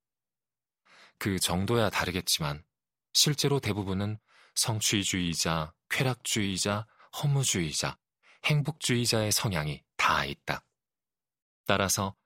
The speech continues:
각 전형의 묘사는 캐리커처처럼 실제 사람을 닮았지만 두드러진 점을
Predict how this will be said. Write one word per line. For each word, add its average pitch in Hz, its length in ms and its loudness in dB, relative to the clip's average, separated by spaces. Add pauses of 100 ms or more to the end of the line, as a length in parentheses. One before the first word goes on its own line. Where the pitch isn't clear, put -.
(300)
각 - 200 0
전형의 101 520 0
묘사는 92 580 0 (180)
캐리커처처럼 113 960 -2 (280)
실제 143 420 2
사람을 147 420 2
닮았지만 90 680 -2 (360)
두드러진 113 500 2
점을 107 420 0